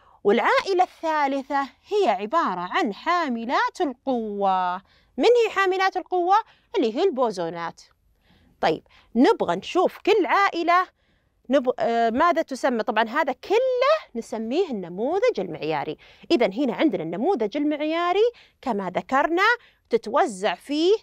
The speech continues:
ثلاث مجموعات. لاحظوا هذه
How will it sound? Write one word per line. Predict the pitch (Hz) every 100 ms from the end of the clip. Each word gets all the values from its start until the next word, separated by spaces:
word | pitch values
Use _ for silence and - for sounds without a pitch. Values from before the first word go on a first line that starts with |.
| _
ثلاث | 170 180 262 -
مجموعات. | 220 214 202 190 185 175 180 240 339 440 _ _ _ - -
لاحظوا | 202 233 214 220
هذه | 208 311 339 349